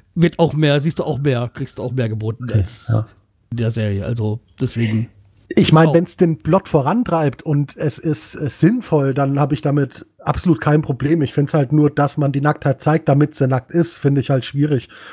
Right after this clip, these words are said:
Speaker 2: Und das ist bei Game of Thrones zum Beispiel so, dass da manchmal Situationen sind, wo du denkst, die muss doch jetzt nicht nackt sein. Aber nein, sie muss nackt sein. Und das ist dann, ja,
Speaker 1: Der Regisseur
Speaker 2: nicht
Speaker 1: will
Speaker 2: so
Speaker 1: das so,
Speaker 2: meins.
Speaker 1: das ist sie auch.
Speaker 2: <laughs> Ja, natürlich.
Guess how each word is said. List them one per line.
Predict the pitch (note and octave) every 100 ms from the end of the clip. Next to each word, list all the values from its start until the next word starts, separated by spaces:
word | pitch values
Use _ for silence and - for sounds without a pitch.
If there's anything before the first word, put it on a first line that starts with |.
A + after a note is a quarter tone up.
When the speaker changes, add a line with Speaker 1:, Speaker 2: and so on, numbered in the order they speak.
| - -
Speaker 2:
Und | B2+
das | B2
ist | B2
bei | C3+
Game | C3 C3+ C3+
of |
Thrones | C3+ C#3 D3
zum | D3+
Beispiel | C3+ B2+ C3+
so, | A#2+
dass | B2 A#2+
da | C3+
manchmal | C3 B2+ C#3 C3 - - -
Situationen | - C3 B2 C3+ D3 D3+ D3 C#3
sind, | C#3+ C#3+
wo | C#3
du | C3
denkst, | C3+ C3 -
die | A#2+
muss | C3 -
doch | B2
jetzt | C3 -
nicht | B2
nackt | E3+ - -
sein. | B2 A#2+ _ _ _ _ _ -
Aber | B2
nein, | B2 C3 F3+
sie | - G3
muss | F3+ -
nackt | A#2 - -
sein. | A#2+ B2 - _
Und | C3+
das | F3+ -
ist | - E3
dann, | D#3 D#3 D3+ -
ja, | C3 B2+ B2+ _ _ _ - -
Speaker 1:
Der | C#3
Regisseur | E3+ D3+ D#3+ E3+
Speaker 2:
nicht | C#3+ F3+
Speaker 1:
will |
Speaker 2:
so | D#3
Speaker 1:
das |
so, | A#2+
Speaker 2:
meins. | A#2
Speaker 1:
das | - A#3+
ist | -
sie | D#3+
auch. | - -
Speaker 2:
<laughs> | -
Ja, | B2
natürlich. | F3+ - A3+ E3+ D3+ D3